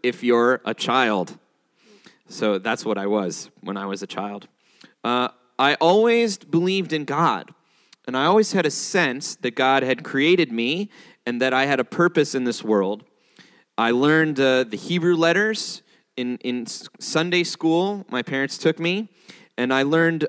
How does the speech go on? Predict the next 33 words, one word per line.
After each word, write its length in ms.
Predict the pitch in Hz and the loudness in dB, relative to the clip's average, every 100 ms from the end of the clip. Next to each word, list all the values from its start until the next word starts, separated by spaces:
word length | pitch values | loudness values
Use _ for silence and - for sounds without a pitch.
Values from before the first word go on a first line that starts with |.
| - | 0
I 80 | 135 | 0
learned 240 | 156 151 | 0 -2
really 340 | 120 143 160 | 0 2 2
good 320 | 160 147 143 127 | 2 4 2 2
values 720 | 117 117 113 95 - - - _ | -2 0 0 -2 -4 -10 -18 _
from 160 | - 98 | -12 -8
my 140 | 95 | -6
parents. 640 | - 98 87 80 - - _ _ _ _ _ 104 | -8 -10 -10 -12 -16 -20 _ _ _ _ _ -6
Um, 460 | 104 98 98 95 - | -4 -4 -6 -10 -2
they 200 | 127 131 | 0 2
named 340 | 143 156 139 | 2 0 -2
me 160 | 139 123 | -4 -4
David, 640 | 120 123 143 185 214 208 - _ _ _ | -2 0 2 2 2 -2 -10 _ _ _
which 260 | 123 - | -4 -4
means 640 | 120 127 143 151 - - - _ _ _ _ 87 | -4 -4 -2 -4 -8 -12 -16 _ _ _ _ -8
beloved, 720 | 117 104 104 107 143 214 208 _ _ _ _ _ | -4 -2 -2 0 0 0 -6 _ _ _ _ _
and, 280 | 123 127 123 | -4 -4 0
uh, 180 | 123 123 | 0 0
and 140 | 120 127 | -2 0
they 100 | 131 | 0
instilled 460 | 131 - 185 190 | -2 0 2 4
in 180 | 170 139 | 2 -2
me 240 | 135 135 123 | -2 -2 -4
a 80 | |
sense 500 | 123 - 175 104 - | -6 -4 -4 -4 -8
that 180 | - 117 | -8 -4
I 80 | 117 | -2
was 400 | 120 139 160 135 | -2 -2 -2 -6
beloved, 560 | 107 104 101 90 82 87 | -8 -6 -4 -6 -8 -6
that 100 | 104 | -2
I 60 | |
was 280 | 113 139 147 | 0 -2 -4
loved, 500 | 87 85 76 - - | -8 -8 -8 -16 -20